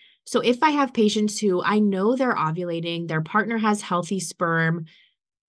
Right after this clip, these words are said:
and for whatever reason, they're just not getting pregnant, even though all of the components look like they're working, I am wondering about what's going on with their endometrium, because that's kind of the components you're thinking about, right? Like, healthy egg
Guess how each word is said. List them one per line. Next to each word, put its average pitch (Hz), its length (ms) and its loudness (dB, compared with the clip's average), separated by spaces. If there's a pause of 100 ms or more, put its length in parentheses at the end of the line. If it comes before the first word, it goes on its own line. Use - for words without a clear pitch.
(520)
and 262 240 2
for 269 160 0
whatever 269 420 4
reason, 302 280 0
they're 233 120 2
just 233 220 -2
not 254 260 2
getting 320 220 -2
pregnant, 240 360 -2
even 294 400 -2
though 208 520 0
all 269 300 -4
of 277 140 -8
the 247 100 -2
components 202 580 -4
look 175 180 -6
like 196 140 -4
they're 175 160 -2
working, 240 580 -2 (580)
I 254 80 2
am 277 280 0
wondering 247 400 4
about 196 240 2
what's 190 220 -4
going 196 240 -2
on 175 120 -4
with 180 160 -4
their 175 140 -4
endometrium, 170 760 -2
because 165 240 -4
that's 208 260 2
kind 220 240 0
of 190 160 -2
the 185 280 -2
components 190 560 -2
you're 170 100 -2
thinking 190 360 -2
about, 160 260 -2
right? 175 320 -2
Like, 165 160 -10
healthy 240 560 -2
egg 190 460 -2